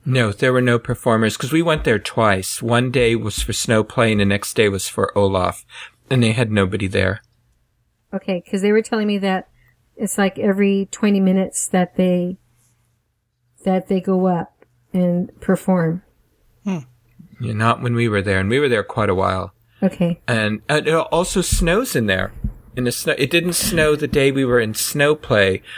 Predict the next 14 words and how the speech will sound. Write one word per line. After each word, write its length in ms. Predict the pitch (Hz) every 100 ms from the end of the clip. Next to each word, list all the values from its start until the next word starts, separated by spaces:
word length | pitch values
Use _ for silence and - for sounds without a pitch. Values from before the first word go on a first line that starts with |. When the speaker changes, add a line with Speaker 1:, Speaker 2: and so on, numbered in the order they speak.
| - -
Speaker 1:
but 140 | 113
it 160 | 113 -
did 320 | 131 127 -
w-, 140 | 120 -
whilst 280 | 117 117 -
we 80 | 123
were 160 | 107
waiting 400 | 107 107 107 104
to 120 | 98 98
see 240 | - 107
Olaf 400 | 104 107 92 90
the 100 | - 98
next 280 | 95 - -
day. 240 | 82 71